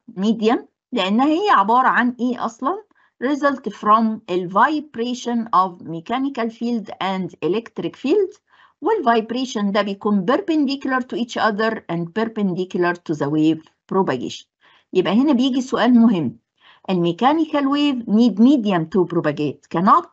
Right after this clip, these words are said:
propagate in space، ولكن ال electromagnetic wave can propagate in space. هقول له ليه؟ لأنها result from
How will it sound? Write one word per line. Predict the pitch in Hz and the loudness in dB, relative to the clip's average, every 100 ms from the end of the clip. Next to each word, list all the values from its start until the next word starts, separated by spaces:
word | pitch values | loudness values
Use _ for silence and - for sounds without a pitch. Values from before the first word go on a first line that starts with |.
| - | -8
propagate | 208 190 185 202 202 - | -4 -4 -4 -6 -6 -8
in | 185 | -8
space، | 180 - 220 139 - _ _ _ _ _ _ _ | -8 -4 -4 -4 -10 _ _ _ _ _ _ _
ولكن | 202 226 311 - 175 | -2 -2 -2 -4 -6
ال | 135 156 135 196 | -4 -4 -4 -2
electromagnetic | 339 - 339 262 233 269 294 - | -4 -4 -2 0 2 0 -2 -6
wave | 254 262 262 - - | -4 -4 -6 -8 -4
can | 277 320 381 302 | 0 2 0 -2
propagate | 277 262 247 269 269 | 0 0 0 -2 -4
in | - 269 277 | -2 0 0
space. | - 415 359 175 | 0 2 2 0
هقول | - 165 190 208 | -2 -2 0 0
له | 208 | 0
ليه؟ | 220 302 330 | 0 0 -2
لأنها | 151 151 190 196 214 | -2 -2 0 2 2
result | 277 311 349 330 294 | 0 0 0 0 -4
from | - 240 247 262 | -4 2 4 2